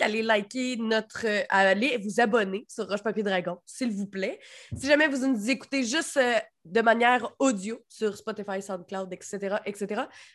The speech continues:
euh, faites-le quand même, ça vous coûte rien, puis nous, ça nous aide vraiment beaucoup. Si jamais vous avez un petit peu de loose change, excuse-moi, Simon. <laughs>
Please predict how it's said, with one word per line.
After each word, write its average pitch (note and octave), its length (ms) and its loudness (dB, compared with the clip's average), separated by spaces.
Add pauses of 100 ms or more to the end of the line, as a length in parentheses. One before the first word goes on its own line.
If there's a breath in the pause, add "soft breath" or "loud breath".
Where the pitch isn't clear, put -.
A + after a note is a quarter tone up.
(160 loud breath)
euh, G3+ 180 0
faites-le F4+ 320 -2
quand E4+ 140 -2
même, D#4 240 -2
ça C#4 100 -6
vous A#3 80 -8
coûte C4+ 160 -8
rien, B3 240 -4
puis B3 160 -10
nous, A3+ 80 -6
ça A#3 160 -6
nous G3 160 -4
aide G3 140 -4
vraiment A3 240 -6
beaucoup. G#3 260 -8 (320 loud breath)
Si F#4 160 4
jamais F#4 320 8
vous E4+ 120 2
avez D4+ 180 6
un D4+ 100 4
petit - 140 -8
peu E4 140 -2
de A#3+ 100 6
loose D4+ 500 -2 (100)
change, D4 580 -2
excuse-moi, G#3+ 580 0
Simon. A#3+ 260 0
<laughs> F4+ 80 8